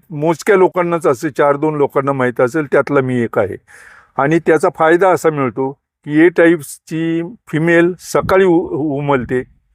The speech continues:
त्याबरोबर बी टाईपचा मेल उमलतो आणि ते क्रॉस पॉलिनेशन होतं. जर आपण नर्सरीतून फक्त ए टाईपचीच आपल्याला चुकून ज-, मिळाली हे, तर त्याला अतिशय कमी सेल्फ पॉलिनेट होणारी ही जात नाहीये आणि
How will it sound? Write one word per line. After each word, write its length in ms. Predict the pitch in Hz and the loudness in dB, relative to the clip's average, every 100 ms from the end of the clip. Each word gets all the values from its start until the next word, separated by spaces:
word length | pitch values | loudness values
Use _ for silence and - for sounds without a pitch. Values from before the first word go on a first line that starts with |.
| _ _ _ | _ _ _
त्याबरोबर 480 | 165 175 180 160 170 | 0 4 4 4 2
बी 240 | 143 156 185 | 0 -4 0
टाईपचा 440 | 170 160 135 170 | 2 2 0 -2
मेल 340 | 156 151 202 | 0 2 2
उमलतो 640 | 190 143 127 113 113 127 - _ _ | 4 2 0 -2 -4 -8 -10 _ _
आणि 200 | 139 175 | -4 -2
ते 140 | 180 220 | 0 0
क्रॉस 340 | 180 175 147 | 2 2 2
पॉलिनेशन 540 | 151 127 123 120 - | 0 0 0 -4 -6
होतं. 300 | 107 104 110 110 _ _ _ 127 | -8 -8 -10 -12 _ _ _ -2
जर 220 | 151 190 | 2 4
आपण 260 | 165 180 165 | 2 0 0
नर्सरीतून 640 | 160 139 160 147 143 147 127 | 0 0 -2 -4 -4 -8 -2
फक्त 240 | 190 - | -4 2
ए 180 | 196 185 | 4 4
टाईपचीच 600 | 160 160 151 - 185 160 | 4 2 0 -4 -8 0
आपल्याला 400 | 175 185 160 156 | -2 2 2 2
चुकून 440 | 147 156 151 151 143 | 0 -6 -8 -6 -4
ज-, 80 | |
मिळाली 680 | - - 147 139 143 139 131 | -4 -4 -6 0 2 2 0
हे, 160 | 101 98 - _ _ - | -4 -6 -8 _ _ -2
तर 60 | 151 | 0
त्याला 500 | - 147 143 165 180 - _ - | 2 2 4 2 2 -2 _ -4
अतिशय 460 | 143 202 175 220 | -4 -4 0 2
कमी 360 | - 202 151 123 - _ _ _ _ _ | 2 0 -2 -8 -12 _ _ _ _ _
सेल्फ 340 | - - 175 202 - | -8 2 2 2 0
पॉलिनेट 500 | 170 165 170 170 165 | 2 2 0 -2 -2
होणारी 680 | 131 147 151 170 175 - 135 | -2 0 -2 -2 -6 -10 -8
ही 100 | 147 | -4
जात 200 | 139 143 - | 0 0 0
नाहीये 400 | 156 165 135 104 - _ _ - | -2 -2 -2 -6 -10 _ _ -4
आणि 180 | 147 | -2